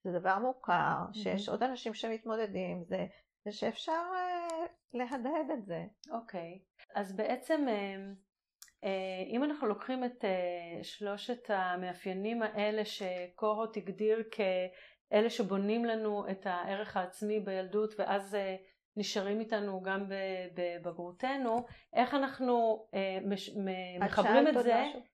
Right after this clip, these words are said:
Speaker 2: לאישיות
Speaker 1: את,
Speaker 2: הנרקיסיסטית?
Speaker 1: את שאלת עוד משהו שהבטחתי שאני אדבר עליו,
Speaker 2: איך
Speaker 1: וזה
Speaker 2: הנרקסיסט
Speaker 1: על
Speaker 2: מרגיש
Speaker 1: המ-,
Speaker 2: מבפנים?
Speaker 1: על המינונים.
Speaker 2: על המינונים, אוקיי. אז
Speaker 1: כאילו,
Speaker 2: רגע.
Speaker 1: גם מינון יתר וגם מינון חסר יעשו לנו בעיה בבגרות.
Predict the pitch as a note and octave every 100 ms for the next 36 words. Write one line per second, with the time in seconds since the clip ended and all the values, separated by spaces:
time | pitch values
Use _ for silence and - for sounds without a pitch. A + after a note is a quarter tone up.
0 | - G3+ G3+ A3 A#3 A#3+ A3+ G3+ G3+ G3
1 | G3+ F#3+ G3 F3 A3 A3+ B3 A#3 G#3+ G3+
2 | G3+ G3 - F#3 F#3 F3+ F3 D#3+ - F#3
3 | F#3 F3+ F3 - - G#3 G#3 G#3+ - G3
4 | F#3 F3+ G3 G#3+ C4 D4+ A#3+ B3 - _
5 | - A3+ A#3+ A3+ A#3 A#3 A#3+ A#3+ G#3+ G#3+
6 | G#3 A3+ G3+ G3+ G#3 F3 G#3+ G3+ G#3 G3
7 | G3+ G3+ G3+ A3 A3+ F#3+ F3 F3+ G#3+ G#3+
8 | G#3+ G#3 G3+ E3+ D#3+ - G3+ F#3+ D#3+ -
9 | _ - - G#3 G#3 G3 E3 G#3 C4 D4+
10 | D4+ C#4 C4+ C4+ A#3 A#3 - C4+ C#4+ A#3
11 | F#3+ A3 A#3 A3+ A3 A3 - B3+ C#4 -
12 | D4+ E4 G4 - _ _ _ _ - G#3
13 | G#3 B3+ B3+ A#3+ G#3 F#3+ F3+ F#3 F#3+ F3+
14 | E3 E3 E3 E3+